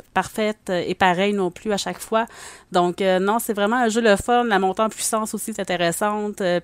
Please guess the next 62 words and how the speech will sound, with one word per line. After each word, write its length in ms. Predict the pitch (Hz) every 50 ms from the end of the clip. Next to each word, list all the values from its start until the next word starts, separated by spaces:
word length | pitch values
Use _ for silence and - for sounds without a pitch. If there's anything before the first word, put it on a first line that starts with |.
| - -
puis, 300 | - 185 185 190 202 196
euh, 400 | 123 175 165 160 151 156 151 156
je 100 | 156 -
me 80 | 190 175
souviens 180 | - 208 208
d'une 60 | 208 185
partie, 300 | - 175 160 - - 208
entre 240 | 190 180 - -
autres, 220 | 202 202 202 - -
là, 60 | 202
euh, 640 | 196 190 185 180 175 170 165 160 160 160 170 - - -
j'étais 220 | - - - 185
sûre 120 | - 214
de 60 | 202 208
gagner. 420 | 196 196 185 185 180 190 208 220 - -
J'avais 280 | - 202 180 170 180 185
de 80 | 180
la, 520 | 180 175 170 170 165 165 160 156 156 156 156
de 80 | 151
la 140 | 160 160 156
protection 580 | - - 202 180 - 190 - - - 208 202 202
sur 140 | - - 196
mes 120 | 185 180
trois 280 | - - - 190 185 180
murs, 340 | 180 180 196 202 202 196 180
euh, 360 | 185 175 165 165 165 165 156 160
pratiquement 460 | - 190 180 - - - - 202 208 -
à 120 | - 214 185
fond, 320 | - - - 202 202 220 226
sauf 280 | - - 240 226 220 -
un 160 | - 214 214 220
qui 100 | - 202
était 100 | - 190
un 60 | 180
peu 100 | - 185
plus 180 | - - 190 - -
faible. 320 | 220 220 226 220 196 175 - - - - - - - - - -
Et 100 | - 196
bien 200 | 202 208 208 196 196
sûr, 160 | 190 - 214 208
à 80 | 208 202
la 80 | 190
dernière, 240 | 175 175 175 185 190 -
au 40 |
dernier 300 | 180 196 185 196 196 185
tour, 360 | 175 - 202 202 214 214 202 -
euh, 80 | 180 170
je 100 | 165 196
me 60 | 202
suis 120 | - -
fait 60 | - 247
ramasser 420 | 226 233 226 214 180 180 - 220 220
par 220 | - - 208 202
cette 320 | - - 214 - - 185
faille-là 640 | 180 - - 202 190 175 175 175 170 180 185 190 190
et 160 | - 185 190 196
j'ai 100 | 185 185
perdu 380 | - 180 170 156 165 170 185 196
alors 220 | 185 165 165 175 -
que 80 | -
j'étais 180 | 185 - - 185
certaine 240 | - 175 - 208